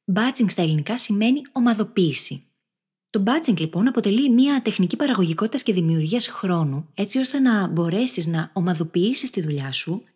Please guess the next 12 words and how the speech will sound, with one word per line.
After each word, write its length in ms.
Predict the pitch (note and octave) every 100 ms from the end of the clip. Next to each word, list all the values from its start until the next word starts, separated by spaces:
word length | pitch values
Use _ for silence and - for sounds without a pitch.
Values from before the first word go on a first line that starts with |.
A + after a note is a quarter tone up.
| -
να 120 | G3
δουλέψεις 380 | F3+ G3+ B3 -
πολύ 160 | A#3+
πιο 160 | B3+ D4+
εστιασμένα 680 | C4 G#3+ F3+ D#3 F#3 G3+ D4 - -
και 100 | D#4
τελικά 480 | A#3+ F#3 G3 B3 C4
να 80 | G#3+
είσαι 180 | A3+ B3
πολύ 220 | F#3+ G#3
πιο 120 | B3
αποτελεσματικός. 840 | B3 G#3+ F#3+ F3 D#3+ D#3 C#3 B2